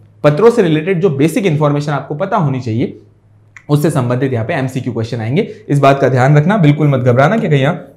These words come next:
भैया कहीं descriptive paper ना हो जाए, ठीक है, एमसीक्यू आएंगे। इसके अलावा भैया English वाला part, तो English के अंदर क्या क्या चीजें आएंगी? देखो,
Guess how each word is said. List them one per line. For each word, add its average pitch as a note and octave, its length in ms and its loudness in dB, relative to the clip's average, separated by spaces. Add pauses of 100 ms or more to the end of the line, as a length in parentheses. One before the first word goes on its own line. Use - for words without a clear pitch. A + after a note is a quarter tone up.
भैया B2+ 200 0
कहीं D#3+ 240 -4
descriptive C3 460 -2
paper B2 260 2
ना A2 120 2
हो G2+ 160 -6
जाए, - 140 -16 (120)
ठीक E3+ 100 -2
है, - 280 -2 (120)
एमसीक्यू A#2 360 -8
आएंगे। - 500 -8
इसके D#3+ 180 4
अलावा A#3+ 200 8
भैया B3 200 6
English A#3 300 2
वाला A#3+ 160 8
part, B3 260 4
तो A3+ 60 2
English G#3 220 2
के A#3 80 0
अंदर G3+ 180 0
क्या F3 120 4
क्या D3+ 140 4
चीजें B2 240 -2
आएंगी? G2 300 -10
देखो, - 280 -10